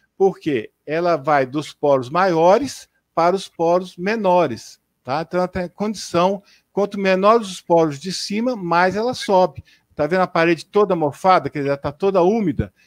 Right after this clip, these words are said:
É porque veio lá do solo, e se não fosse essa capilaridade, as plantas não conseguiriam, é, a-, absorver a água do solo lá do fundo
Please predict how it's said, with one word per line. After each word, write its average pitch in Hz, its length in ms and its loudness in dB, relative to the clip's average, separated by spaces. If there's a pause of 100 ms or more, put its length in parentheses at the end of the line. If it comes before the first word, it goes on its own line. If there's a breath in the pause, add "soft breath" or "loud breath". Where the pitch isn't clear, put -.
(120)
É 156 100 -6
porque 156 340 -6
veio 170 220 2
lá 196 140 0
do 233 140 -8
solo, 196 520 0 (280)
e 180 60 -10
se - 160 -8
não 254 140 0
fosse 214 360 0
essa 190 200 -4
capilaridade, 151 920 0
as 160 180 -4
plantas 190 400 0
não 208 260 0
conseguiriam, 196 880 -4 (560)
é, 160 400 -6
a-, 143 380 -2
absorver 156 540 2
a 160 80 6
água 185 380 4
do 175 120 -6
solo 175 500 2
lá 190 200 4
do 214 160 -8
fundo 226 540 -6